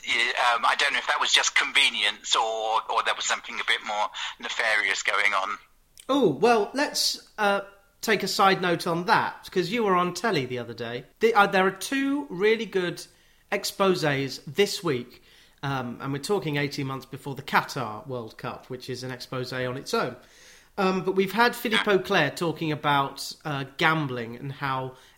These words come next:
Speaker 2: Asian betting companies can set up effectively a front in the Isle of Man and then get a name emblazoned on various shirts.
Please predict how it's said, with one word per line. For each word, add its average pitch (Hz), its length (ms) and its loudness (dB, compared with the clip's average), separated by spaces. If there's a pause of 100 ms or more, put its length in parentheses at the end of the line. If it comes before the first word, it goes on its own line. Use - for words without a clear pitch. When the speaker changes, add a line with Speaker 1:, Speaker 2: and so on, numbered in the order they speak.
Speaker 2:
Asian 175 400 6
betting 165 280 0
companies 147 280 -2
can 147 160 -4
set 160 260 0
up 147 140 0
effectively 143 540 -4
a 139 60 -2
front 135 580 -2
in 151 120 -4
the 143 100 2
Isle 139 180 0
of 123 100 -8
Man 113 400 -4 (420)
and 151 160 0
then 147 160 0
get 170 300 2
a 156 40 -2
name 147 420 0
emblazoned 135 580 -2
on 127 160 -4
various 127 400 -2
shirts. - 600 -8